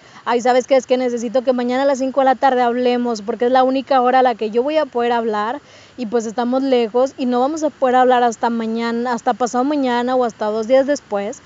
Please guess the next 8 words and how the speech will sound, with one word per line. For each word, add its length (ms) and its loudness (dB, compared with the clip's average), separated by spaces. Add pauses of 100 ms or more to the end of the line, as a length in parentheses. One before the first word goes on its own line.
(460)
y, 560 0
y 140 2
así, 280 0
¿no? 240 0
Entonces 440 -6
evitan 360 -2
que 120 -6
tú 340 -4